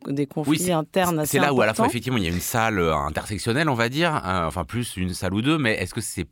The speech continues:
Speaker 2: pas un peu irénique par moment ?
Speaker 1: Je sais pas, mais je pense que c'était compliqué d'aborder la période contemporaine parce que on est justement,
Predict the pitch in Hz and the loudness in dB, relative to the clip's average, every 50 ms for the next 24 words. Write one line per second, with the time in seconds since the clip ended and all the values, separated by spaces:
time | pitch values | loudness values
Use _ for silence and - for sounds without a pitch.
0 | _ _ - 104 107 104 98 - 98 98 92 92 92 104 107 120 120 110 - - | _ _ -2 0 0 0 -2 -2 -2 -2 -2 0 0 0 0 0 -2 -4 -2 -2
1 | 101 90 101 101 104 101 82 67 64 - - - - - - - - - - 170 | -2 0 0 0 0 0 -2 -4 -6 -12 -18 -20 -18 -18 -20 -18 -12 -6 -4 -2
2 | 160 220 240 226 269 240 - 226 220 214 214 208 - 294 269 - - 262 - 247 | 0 0 0 2 0 2 4 4 4 4 2 0 0 -2 -2 0 -2 -2 -2 -2
3 | 226 - 240 226 - 254 240 - 233 - 247 233 208 190 175 180 180 170 180 165 | 0 0 0 0 0 -2 -2 -2 -4 0 2 4 4 4 4 2 2 2 2 2
4 | 165 160 - 175 175 185 - - - 185 - 202 190 175 196 196 202 214 233 254 | 0 -2 0 0 0 0 -2 -4 -8 -2 -2 -2 -2 0 -2 0 2 2 4 2
5 | 262 220 - - - 185 165 - - - 208 220 220 214 196 - - - 170 180 | 2 0 -2 -2 -2 -2 -2 -4 -4 0 2 4 4 4 2 0 -2 0 2 2
6 | 185 208 226 214 202 196 - - 208 196 202 202 202 190 180 - | 4 4 4 2 0 -4 -2 -2 0 2 2 4 4 2 2 0